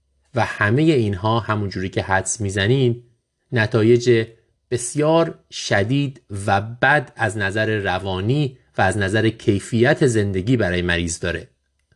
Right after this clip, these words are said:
ما مریض رو در معرض همه این خطرها قرار می‌دیم که چی؟ که یک سرطانی که در یک جای پروستات وجود داره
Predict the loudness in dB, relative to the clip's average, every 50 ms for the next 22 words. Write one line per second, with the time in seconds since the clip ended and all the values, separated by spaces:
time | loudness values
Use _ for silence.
0 | _ _ _ _ _ _ _ _ _ _ _ _ _ _ _ _ 4 4 6 6
1 | 6 4 4 4 4 4 2 2 2 2 2 2 2 0 0 0 0 0 -2 -2
2 | -2 -2 -2 -2 -2 -2 -4 -2 0 0 0 2 2 0 0 -2 -6 -6 -2 -2
3 | -4 0 2 0 0 2 0 -2 0 0 0 2 4 4 4 4 4 2 0 0
4 | 2 2 2 2 0 -4 -4 -4 -4 -4 -2 -6 -2 0 2 2 2 0 -2 -6
5 | -12 _ _ _ _ _ _ 0 2 4 6 6 6 6 4 -2 0 0 2 2
6 | 0 -2 -4 -4 -2 -2 -2 -2 -4 -6 -4 -4 -2 -2 -4 -2 -2 -2 -2 -2
7 | -2 -2 -2 -2 -4 -6 -14 _ 2 4 4 4 4 2 0 -2 -2 -2 -2 -4
8 | -2 -2 -2 -4 -6 -6 -6 -2 2 0 0 0 0 _ -4 -2 -2 -4 -6 -6
9 | -10